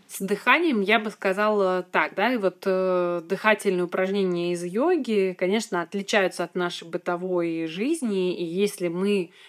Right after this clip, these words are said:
вдруг вспоминаем про полное дыхание, даже в течение дня, вдруг мы там сидим в очереди в какой-нибудь, о, можно посидеть и там более свободно и полно подышать. Как бы это здорово.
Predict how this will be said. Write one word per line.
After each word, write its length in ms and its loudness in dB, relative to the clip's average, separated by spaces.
вдруг 260 0
вспоминаем 840 2
про 180 0
полное 520 0
дыхание, 840 2
даже 360 0
в 60 -20
течение 540 -6
дня, 460 0
вдруг 300 -4
мы 100 -2
там 180 -6
сидим 380 -6
в 100 -2
очереди 500 2
в 60 -6
какой-нибудь, 540 -6
о, 400 4
можно 300 0
посидеть 640 -4
и 80 -2
там 320 -6
более 340 0
свободно 680 -2
и 60 0
полно 440 -2
подышать. 800 -2
Как 180 -6
бы 100 0
это 200 2
здорово. 560 -2